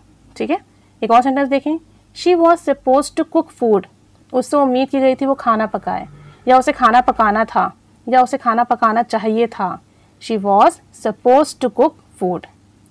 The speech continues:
एक और सेंटेंस देखें, he was not supposed to be here। उससे ये उम्मीद नहीं थी कि वो यहाँ होगा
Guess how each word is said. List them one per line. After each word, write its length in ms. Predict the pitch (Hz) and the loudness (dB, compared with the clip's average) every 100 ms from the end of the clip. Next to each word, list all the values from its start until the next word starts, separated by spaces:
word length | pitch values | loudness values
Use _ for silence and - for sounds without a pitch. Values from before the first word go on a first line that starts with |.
| _ _ _ _ - | _ _ _ _ -6
एक 120 | 208 | 0
और 100 | 233 | 0
सेंटेंस 280 | 254 254 254 | 2 0 0
देखें, 280 | 254 285 311 _ _ _ | -2 -6 -12 _ _ _
he 80 | 285 | 0
was 220 | 285 330 - | 2 2 2
not 320 | 269 269 330 | 0 2 2
supposed 560 | - 262 - 262 277 - | -2 -6 -2 0 0 -2
to 80 | 277 | -6
be 220 | 214 254 | -4 -4
here। 300 | 233 226 185 - - _ _ _ _ _ - | -2 -2 -4 -8 -16 _ _ _ _ _ -6
उससे 220 | 269 320 | -2 2
ये 60 | |
उम्मीद 320 | 311 285 277 262 | 2 2 0 0
नहीं 180 | 262 | -2
थी 240 | 269 269 277 | -2 -4 -4
कि 100 | 269 | -2
वो 120 | 247 | -4
यहाँ 300 | 220 196 220 | -4 -2 0
होगा 340 | 226 208 208 | 0 -2 -6